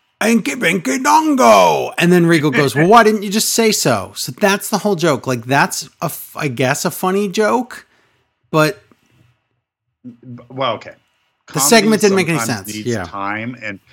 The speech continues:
Speaker 2: Fandango didn't have enough time to build up being so ridiculous that,
Speaker 1: No.
Speaker 2: that, that you could have got the funny out of it, but whatever.
Speaker 1: Right.
Speaker 2: Uh, whatever.
Speaker 1: And then,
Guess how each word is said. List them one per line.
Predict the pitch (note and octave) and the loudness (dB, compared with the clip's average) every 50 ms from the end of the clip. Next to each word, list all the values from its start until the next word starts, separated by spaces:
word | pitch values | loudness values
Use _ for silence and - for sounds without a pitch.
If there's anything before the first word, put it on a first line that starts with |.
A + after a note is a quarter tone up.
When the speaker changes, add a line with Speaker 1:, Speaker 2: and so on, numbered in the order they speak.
| _ _ | _ _
Speaker 2:
Fandango | _ - C3+ C3+ B2 B2+ B2+ C3 B2+ B2+ B2 A#2 A#2+ A2+ | _ -8 -6 -4 -4 -4 -4 -6 -6 -6 -8 -8 -10 -12
didn't | G#2 A2+ A#2+ A2 A2 | -10 -10 -12 -10 -10
have | A2+ A#2 A2 | -10 -10 -10
enough | A2 G#2+ G2+ - | -10 -12 -14 -16
time | - - - A#2 A2+ A2 A2 G#2+ G2 | -16 -14 -12 -10 -8 -8 -10 -12 -14
to | - - - F2 E2 E2 _ _ _ - | -16 -18 -18 -20 -20 -20 _ _ _ -12
build | G#2+ A2 G#2+ A2 G#2+ | -10 -8 -8 -6 -8
up | A2 G#2+ - F#2+ | -8 -10 -10 -12
being | G2+ G2 G2 G2 | -12 -12 -10 -10
so | F2+ - - A2+ G#2 | -12 -10 -10 -10 -10
ridiculous | G2 F#2 F#2 F2+ E2 D#2 G2+ A2 A2+ - - - C2+ C2+ - - - | -10 -10 -10 -12 -12 -10 -12 -12 -12 -12 -16 -16 -16 -14 -14 -14 -14
that, | - - F#2 F2 - - | -14 -12 -14 -14 -12 -10
Speaker 1:
No. | A#2+ G#2+ F#2 F#2 F#2+ F#2+ | -10 -8 -8 -8 -10 -12
Speaker 2:
that, | F#2 | -14
that | F#2 E2+ - _ _ _ _ _ G2 F#2+ | -16 -18 -20 _ _ _ _ _ -20 -20
you | G2+ | -20
could | F#2 - G2+ | -14 -12 -10
have | G2 E2+ | -8 -8
got | F#2+ E2+ - | -8 -10 -10
the | - | -14
funny | - - G#2 G2 F2+ E2+ D#2+ | -16 -12 -12 -10 -10 -10 -10
out | D#2 D2+ | -10 -10
of | D2+ D2+ | -12 -14
it, | D#2+ - | -16 -16
but | - A2+ | -14 -8
whatever. | A#2+ C3 - G2 - - D#2 D#2 - _ - | -6 -6 -6 -6 -6 -8 -10 -12 -14 _ -14
Speaker 1:
Right. | A2 G2+ F#2 F#2+ - - - - _ - | -14 -12 -12 -14 -16 -18 -20 -20 _ -10
Speaker 2:
Uh, | - D3 - - _ - - - - - _ _ _ _ _ _ _ | -10 -10 -10 -12 _ -20 -18 -18 -20 -20 _ _ _ _ _ _ _
whatever. | G#2 _ _ _ _ _ _ _ _ _ _ _ _ _ _ _ _ _ _ _ _ _ _ _ - | _ _ _ _ _ _ _ _ _ _ _ _ _ _ _ _ _ _ _ _ _ _ _ _ -6
Speaker 1:
And | C#3 C#3+ D#3 | -2 0 2
then, | F3 F#3+ G3+ F#3+ | 2 2 0 -2